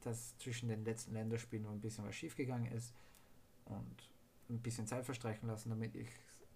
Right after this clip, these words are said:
besser verarbeiten kann, nach dem Motto, einfach, und mir ein besseres Bild dazu machen kann. So, aber natürlich kommt ein Podcast, da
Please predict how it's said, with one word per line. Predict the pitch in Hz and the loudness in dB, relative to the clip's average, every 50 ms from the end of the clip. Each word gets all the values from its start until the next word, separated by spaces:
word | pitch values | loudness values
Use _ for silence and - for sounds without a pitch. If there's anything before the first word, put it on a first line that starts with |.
| - - - - - - - - - - - - - - - - - | -18 -18 -20 -20 -20 -20 -20 -20 -20 -20 -20 -20 -20 -20 -10 0 4
besser | 135 120 117 - - - 110 101 107 - - - - - - | 6 6 6 6 4 2 2 2 0 -4 -10 -14 -16 -14 -8
verarbeiten | - - - - 147 170 170 165 - 151 | -6 -4 0 4 6 6 6 6 4 0
kann, | - 147 139 139 139 - - - - - - - - | 0 0 0 0 0 -4 -10 -16 -16 -16 -10 -2 2
nach | 117 110 - | 2 2 4
dem | - 117 | 4 4
Motto, | 113 110 110 - 120 113 110 113 - - - - - - - - | 4 4 2 2 2 2 2 0 -4 -12 -18 -20 -20 -16 -10 -8
einfach, | 117 117 120 - - - - - - - | -8 -6 -8 -10 -12 -12 -16 -14 -8 -8
und | 120 117 - | -8 -4 -2
mir | 117 110 | 0 0
ein | 104 104 | 0 2
besseres | - 107 - - 117 117 117 - - - - - - - - - - - - - | 0 0 2 4 4 4 4 4 0 -8 -14 -18 -18 -18 -18 -20 -20 -14 -2 6
Bild | - 120 127 131 120 - | 8 8 8 8 6 2
dazu | 131 120 120 - 117 | 2 2 6 6 6
machen | 113 104 98 - - 113 - | 6 6 4 0 -2 -4 -4
kann. | - - - - - - - - - - - - - - - - - - - - - - - - - - - | -4 -8 -10 -12 -12 -14 -14 -14 -14 -16 -16 -18 -16 -16 -16 -14 -14 -14 -14 -16 -20 -18 -16 -16 -12 -10 -6
So, | - - 120 101 - - - - - - - - - - - - - - - | -2 0 0 0 0 -2 -6 -12 -16 -18 -16 -12 -12 -12 -12 -12 -16 -6 0
aber | - 110 107 107 104 107 | 2 2 4 4 2 2
natürlich | 117 117 - 143 143 120 120 - | 0 0 2 4 4 4 2 0
kommt | - - - | -2 -4 -6
ein | - - - | -6 -14 -6
Podcast, | - - 165 - - - 196 190 190 - - - - - - - - - - - - - | 2 2 2 2 4 4 4 4 4 2 -4 -12 -16 -16 -16 -18 -18 -20 -20 -16 -8 -2
da | - 104 107 110 107 113 117 | 0 2 4 4 4 4 0